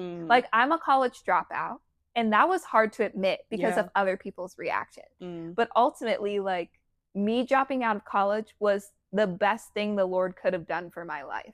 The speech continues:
Speaker 1: Mm.
Speaker 2: Because if I would have continued at Grove City, I would have continued to, you know, live this fake life where I would say that I was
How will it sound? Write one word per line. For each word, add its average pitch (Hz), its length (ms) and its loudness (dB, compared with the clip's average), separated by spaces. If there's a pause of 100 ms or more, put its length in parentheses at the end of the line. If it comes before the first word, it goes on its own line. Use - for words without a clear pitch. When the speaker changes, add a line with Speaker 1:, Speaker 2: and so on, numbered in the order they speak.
Speaker 1:
Mm. 180 300 -14 (380)
Speaker 2:
Because 226 240 2
if 220 200 0
I 220 160 2
would 277 140 2
have 254 100 -4
continued 220 600 -6
at 196 160 -4
Grove 196 240 -2
City, 175 520 -12 (240)
I 202 140 4
would 208 160 0
have 208 160 -10
continued 226 640 -6 (100)
to, 202 460 -2 (500)
you 226 140 0
know, 196 220 2
live 202 260 -2
this 220 240 -2
fake 214 240 -2
life 202 380 2
where 180 120 0
I 180 80 0
would 180 160 -6
say 202 240 0
that 185 140 -2
I 175 180 2
was 180 340 -8